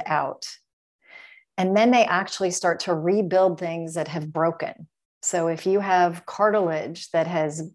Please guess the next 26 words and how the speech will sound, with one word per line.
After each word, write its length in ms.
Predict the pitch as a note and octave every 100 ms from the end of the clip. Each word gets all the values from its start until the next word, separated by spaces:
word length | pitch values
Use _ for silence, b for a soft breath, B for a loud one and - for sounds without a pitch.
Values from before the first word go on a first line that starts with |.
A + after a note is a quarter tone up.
| -
you 140 | E3+
know, 160 | D#3 D3+
worn 400 | F3 D#3+ E3+ E3
down 260 | E3 D#3+
in 100 | D3+
your 120 | D3+
knee, 240 | D3+ E3 D3
it 80 | -
actually 460 | F3+ G#3 - A#3
will 160 | A3 G#3+
start 320 | G#3 F3+ F3
to 200 | - F#3+
rebuild 640 | D#3+ E3 E3+ E3+ E3 D#3 -
'cause 200 | - E3
they 100 | E3+
have 280 | E3+ F3+ F3+
growth 360 | E3+ G3 A3 -
hormones. 500 | E3 D3+ D3+ F3 -
Some 160 | E3
of 80 | E3+
these 180 | E3 D#3
juvenile 540 | D3 F#3 F3+ F3 E3
phytohormones 840 | D#3+ D#3+ D#3 D#3 F3 A3 F3+ D#3 E3
are 100 | E3+
growth 360 | F3+ F#3+ A3+ -
hormones. 540 | D3+ A2 D#2 - -